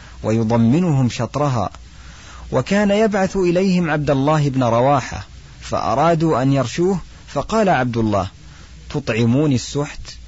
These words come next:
والله لقد جئتكم من عند أحب الناس إلي، ولأنتم أبغض إلي من عدتكم من القردة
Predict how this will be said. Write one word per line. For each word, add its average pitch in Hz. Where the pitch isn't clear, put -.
والله 151
لقد 127
جئتكم 165
من 139
عند 170
أحب 139
الناس 123
إلي، 107
ولأنتم 131
أبغض 165
إلي 147
من 123
عدتكم 123
من 117
القردة 139